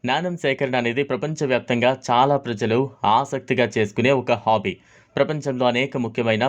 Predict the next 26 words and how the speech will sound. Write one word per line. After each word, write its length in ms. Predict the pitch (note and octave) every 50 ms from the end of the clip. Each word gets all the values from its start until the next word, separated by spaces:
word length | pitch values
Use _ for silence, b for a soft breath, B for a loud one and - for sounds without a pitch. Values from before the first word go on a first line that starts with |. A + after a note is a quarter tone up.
| C3
విలువైన 380 | B2 A#2 A2 A2 B2+ A#2+ A#2 A#2+ A2+ G#2+
నాణాలు 320 | G#2 G#2+ A2+ A2 A2 B2+ C#3+ C#3+
ఉన్నాయి, 220 | C3 A2+ F#2 E2+ - b b b b b _ -
కానీ 180 | C#3 D3 E3 D#3+ - C3+
పంతొమ్మిది 340 | C3 C#3 C#3 E3 D#3 D#3 D3+
వందల 180 | C#3 C3+ C3+ B2 A#2+
నలభై 240 | A2+ A#2+ A#2 B2+ B2 A#2+
మూడు 160 | A#2 A#2 A2+ -
స్టీల్ 360 | - _ - B2+ C3+ C#3 C3+ B2 A2 A2
లింకన్ 360 | A#2+ C3 B2 - C3 B2+ A#2+ B2
పెన్నీ 240 | A#2 A#2 A#2 A#2 A#2+ G#2
వంటి 260 | A#2 A2 A2 G#2 A#2+ A2 G#2 G#2
నాణెం 280 | G2+ G#2+ A2+ B2+ C3 A#2+ - _ _ A2+
అద్భుతమైన 600 | A2+ A2 A2+ A2+ C#3 C3+ - A#2+ A#2 A2 A2 A2+ A#2 B2+ C#3 - - G#2+
అరుదైన 380 | A2+ B2 C3 B2 B2 A#2 B2 C3+ B2+
సృష్టి. 320 | C#3 B2+ A2 - - G#2 F2 B B B B B B B B - A2+
దీనిలో 260 | C#3+ D#3 E3+ D#3+ D3 B2 A2+
మనం 180 | A2+ A2+ A#2+ B2 - - - _ _ A#2+ A#2+
ఒక 80 | B2 C3 B2 B2+ - -
చారిత్రాత్మక 840 | C3+ B2+ C3+ D3 C#3+ - - - C3 C3 B2+ - C#3 B2+ A#2+ B2 B2 G2+ F2+ F#2+ b b b b b b _ -
ప్రాముఖ్యతను 600 | B2+ B2+ C#3+ D3+ D3 - - C3+ B2+ C#3 B2+ A#2+ B2
కూడా 160 | A2+ A2+ B2 C3+ C3 -
చూస్తూ 280 | B2+ B2 A#2 - - C3 A#2+ A2
ఉన్నాం. 200 | G2+ G2+ F#2 F2+ b b b b b b b b b _ B2+
అసలు 180 | C3 C3+ E3+ D3 A#2+ A#2+
వన్ 140 | B2+ D3